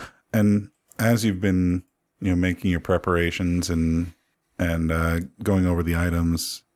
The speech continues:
a sense of peace has started to kind of come over this, this valley now instead of the sense of, of evil that had been there when you first entered.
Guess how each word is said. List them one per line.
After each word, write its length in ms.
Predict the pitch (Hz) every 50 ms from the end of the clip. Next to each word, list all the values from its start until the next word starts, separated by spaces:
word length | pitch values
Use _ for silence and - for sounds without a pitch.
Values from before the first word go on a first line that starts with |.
| _ _ _ _ _ _ -
a 100 | - 107
sense 320 | - - 123 110 101 - 104
of 180 | 87 - _
peace 340 | - - 120 110 101 95 -
has 160 | - 87 80
started 440 | - - 92 85 82 82 80 78 -
to 400 | - - 87 82 82 80 82 87 - -
kind 200 | - 98 85 85
of 180 | 82 80 82 - _ _ _ _ _ _ _ _
come 220 | - - 101 87 82
over 280 | 82 80 78 80 80
this, 400 | 78 80 76 - - - - - - _ _ _ _ _
this 160 | - 87 80 85
valley 320 | 85 90 87 87 85 82
now 200 | 85 82 80 80
instead 320 | 80 82 - - 98 90 82
of 280 | 82 80 80 80 - _ -
the 400 | 85 85 85 85 82 80 82 - _ _ _ _
sense 380 | - - - 95 87 82 -
of, 260 | 92 82 82 85 82 - _ _ _ _ _ _ _ _ -
of 320 | 87 80 80 80 80 80 - -
evil 460 | 107 101 98 82 82 78 80 80 - _ _ _ -
that 280 | - 87 85 87 -
had 180 | - 90 87 82
been 140 | 92 87 87
there 140 | 87 85 82
when 140 | 82 82
you 60 | 85 82
first 340 | - - 90 82 82 -
entered. 400 | 87 85 85 - 92 90 87 82